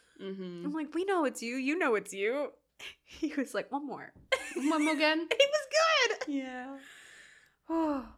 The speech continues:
Speaker 2: <sighs> honestly, those are my <laughs> notes. I just loved it. I,
Speaker 1: Uh,
Speaker 2: I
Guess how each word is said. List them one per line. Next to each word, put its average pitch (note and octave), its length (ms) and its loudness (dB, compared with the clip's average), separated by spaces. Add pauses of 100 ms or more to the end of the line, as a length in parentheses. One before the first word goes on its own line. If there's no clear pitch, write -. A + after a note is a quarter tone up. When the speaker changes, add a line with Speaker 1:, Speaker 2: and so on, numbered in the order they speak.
(100)
Speaker 2:
<sighs> - 220 -20
honestly, C4 600 2
those D4 240 -4
are G4 80 -4
my F#4 80 -6
<laughs> - 480 -14
notes. A4 140 -8 (180)
I G#4 180 4
just G#4+ 180 -2
loved E4 300 0
it. G4 240 0 (920)
I, C#4 340 2
Speaker 1:
Uh, - 240 -8
Speaker 2:
I D4+ 320 -2